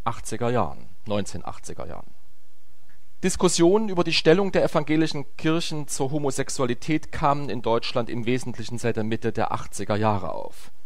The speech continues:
Der Hintergrund dafür war zunächst eine veränderte gesellschaftliche Haltung gegenüber Homosexuellen, die sich seit den späten fünfziger Jahren auch in der Gesetzgebung in Form einer zunehmenden Liberalisierung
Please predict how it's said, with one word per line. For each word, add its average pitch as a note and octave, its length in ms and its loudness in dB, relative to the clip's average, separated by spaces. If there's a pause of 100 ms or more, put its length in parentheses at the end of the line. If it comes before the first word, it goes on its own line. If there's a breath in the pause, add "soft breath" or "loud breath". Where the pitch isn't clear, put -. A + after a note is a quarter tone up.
(560 soft breath)
Der C3 80 8
Hintergrund C#3 540 4
dafür D3+ 560 4 (480 soft breath)
war C#3+ 140 4
zunächst D#3 520 0
eine C#3+ 160 2
veränderte C#3 580 2
gesellschaftliche B2+ 840 4
Haltung C#3 360 6
gegenüber G#2+ 420 -2
Homosexuellen, A#2 960 0 (480 soft breath)
die B2 60 -4
sich B2+ 180 -2
seit C#3 340 4
den C3 120 -2
späten C3+ 500 0
fünfziger D#3 580 -2
Jahren B2+ 320 2
auch B2 160 0
in B2+ 60 -2
der C3 100 2
Gesetzgebung F2 840 -2
in F#2+ 120 -4
Form B2 360 -2
einer A2 240 0
zunehmenden A2+ 640 -2
Liberalisierung A2 880 0